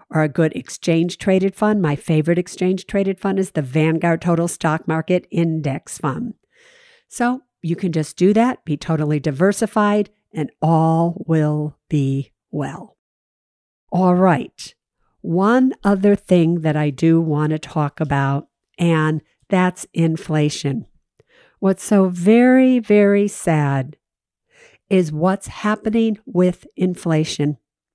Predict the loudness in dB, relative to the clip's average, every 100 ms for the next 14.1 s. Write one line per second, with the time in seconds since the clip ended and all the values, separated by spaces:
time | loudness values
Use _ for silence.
0 | _ _ -20 _ 2 2 2 0 4 6
1 | 6 4 0 -4 -10 _ _ _ -4 -2
2 | 0 2 2 2 0 -2 0 2 4 4
3 | 2 -4 _ -8 2 4 4 2 0 -2
4 | -4 -4 2 2 2 2 0 -2 -8 _
5 | _ _ _ 0 4 2 2 0 -2 -4
6 | -2 0 2 0 -2 -4 -10 _ _ _
7 | -2 0 0 0 -2 -4 -4 -6 -4 0
8 | 2 2 0 -2 -6 2 0 2 0 0
9 | -2 -2 0 0 0 -2 2 4 4 2
10 | 0 -6 _ _ _ _ _ _ -4 -4
11 | -2 2 2 2 0 0 -4 -2 -2 0
12 | -2 -4 -4 -4 -4 -2 -2 -2 -2 2
13 | 2 -2 _ _ -2 0 -2 -2 -2 -2